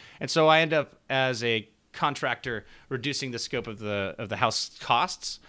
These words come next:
because I used a bunch of cheap materials and was able to get it up really quick because I didn't put it in enough nails.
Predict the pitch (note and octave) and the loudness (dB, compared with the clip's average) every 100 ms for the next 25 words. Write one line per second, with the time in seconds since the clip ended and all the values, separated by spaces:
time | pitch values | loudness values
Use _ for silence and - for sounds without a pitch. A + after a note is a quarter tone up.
0 | - - D3 D3+ C#3+ C#3 C3 B2+ A#2 G2+ | -18 -8 0 2 2 2 0 -2 -2 -4
1 | C3+ G#2+ G2+ B2+ A2 G#2+ G2+ - G#2+ G#2 | -4 -4 -2 0 2 0 -2 -4 -4 -2
2 | A2 G#2 G#2 G2+ G2+ F#2+ G#2+ A2 G#2 - | -2 -2 -2 -2 -2 -4 -4 -2 -2 -2
3 | G3 F#3 - A#2 A#2+ G#2+ G#2+ G2 G2 G#2 | -2 -2 -4 -2 -2 2 2 2 -2 -6
4 | F#2 G2+ G2+ G2 F#2 G#2+ F#2 - B2+ C#3+ | -6 -8 -6 -6 -6 -6 -6 -2 0 2
5 | C3 B2 | 2 0